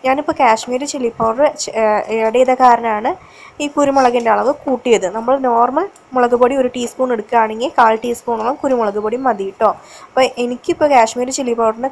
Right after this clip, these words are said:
കളർ മാത്രമേ ഉള്ളത്, എരിവില്ല, അതുകൊണ്ടാണ് ഒന്നേകാൽ ടീസ്പൂൺ ഞാൻ ചേർത്ത് കൊടുത്തത്. ഇനി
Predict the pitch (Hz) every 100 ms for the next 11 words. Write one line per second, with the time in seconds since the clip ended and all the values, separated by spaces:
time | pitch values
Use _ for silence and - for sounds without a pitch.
0 | 254 214 220 247 233 214 240 247 - 220
1 | 202 196 330 - - - - 262 320 302
2 | 214 190 208 214 220 220 208 285 240 220
3 | 220 220 240 403 - _ _ - 226 220
4 | 269 269 226 269 226 202 208 190 - -
5 | - 262